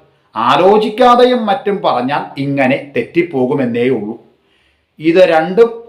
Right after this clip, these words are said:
നിന്റെ വിചാരക്കുറവ് നിമിത്തം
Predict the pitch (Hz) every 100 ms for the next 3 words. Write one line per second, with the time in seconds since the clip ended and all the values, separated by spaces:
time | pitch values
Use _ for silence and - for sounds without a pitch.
0 | 127 135 143 151 156 139 - - 104 120
1 | 127 143 160 190 214 226 - 214 190 180
2 | 160 143 143 143 -